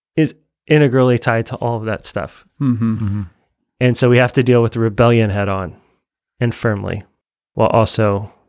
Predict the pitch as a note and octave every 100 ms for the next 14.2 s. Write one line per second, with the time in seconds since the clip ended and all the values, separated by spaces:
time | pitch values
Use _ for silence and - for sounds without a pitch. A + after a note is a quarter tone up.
0 | _ _ _ _ _ B2+ A2+ G2+ A2+ G2+
1 | G#2 G#2 _ _ _ - - A#2+ A2 A#2+
2 | A2+ G2 C3 G#2+ G#2+ - G#2+ F#2+ - A2+
3 | G#2+ G2+ - - A2 - _ _ _ _
4 | B2 A#2 G2+ A#2 - A2+ - - G#2 -
5 | - A#2+ G#2+ F#2 _ _ _ _ _ -
6 | B2 - G#2+ F#2+ - - - _ _ _
7 | _ _ _ _ _ - A#2+ A#2+ A#2 A2
8 | - - _ _ _ _ _ _ - D3
9 | D3 F3 C#3 B2 A2+ G#2+ G2+ A2 G#2+ A2+
10 | A2+ _ _ G#2+ G2+ G2+ A#2+ A#2 A#2 -
11 | - A#2 A2+ A2 A#2 A2 B2 A#2+ G#2+ D#3+
12 | C#3 A#2+ C3 B2+ - - B2 C#3 C3 B2+
13 | A#2 - A#2 A#2 B2+ A2+ C3 - B2 -
14 | -